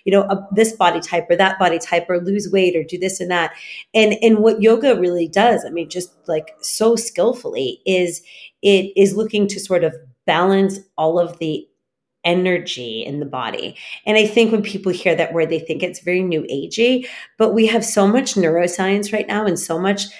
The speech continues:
like, understanding of, like, wow, like, there's nerve ganglia in the body. And, um, and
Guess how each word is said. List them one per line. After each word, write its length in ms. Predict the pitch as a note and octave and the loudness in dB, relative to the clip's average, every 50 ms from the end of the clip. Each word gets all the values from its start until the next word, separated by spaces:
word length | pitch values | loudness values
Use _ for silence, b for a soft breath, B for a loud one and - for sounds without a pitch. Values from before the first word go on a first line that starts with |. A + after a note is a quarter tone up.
| B B | B B
like, 80 | - F3+ - - - | -6 -4 -4 0 2
understanding 720 | G3 G3 G3 G3 G3 G3 - D#3+ D3 E3+ F3+ F#3+ F#3 F3+ | 4 4 4 2 0 0 -2 -2 -2 0 0 0 0 -2
of, 100 | E3+ D3+ | -2 -4
like, 260 | - D3+ D#3 D#3 - B B B B B B B _ | -4 -4 -4 -6 -6 B B B B B B B _
wow, 320 | D3+ G3+ B3 C4+ G#3 D3+ | 0 0 2 2 2 2
like, 260 | C3+ D#3+ E3+ - - - - | 0 -2 -4 -4 -6 -2 0
there's 240 | F3+ G#3 G3+ G3+ F3+ | 2 2 2 2 2
nerve 300 | F3 G#3 C4+ D#4+ A3+ - | 2 2 2 0 0 0
ganglia 440 | F3 B2+ C#3+ D3+ D3 E3 D#3+ D#3 D3+ | -2 -2 -2 -2 -4 -2 -2 -2 -2
in 120 | D#3+ E3 | -2 -2
the 80 | E3 E3+ | -4 -4
body. 500 | E3 G#3+ A#3 A#3 - - - - - B B B B B B B | -4 -4 -4 -4 -4 -4 -6 -8 -8 B B B B B B B
And, 460 | - G3+ G3 F#3+ F#3 F#3+ F#3+ F#3 G3 G3 G3 G3 | 2 4 4 4 4 4 2 0 0 -2 -2 -2
um, 380 | F#3 F3 E3+ E3 D#3+ D#3+ D#3+ E3 D#3+ - | -2 -2 0 0 0 0 -2 -2 -4 -2
and 420 | F3+ F3+ F#3 F#3 F3+ F3 F3 E3+ | 0 2 2 2 2 2 2 0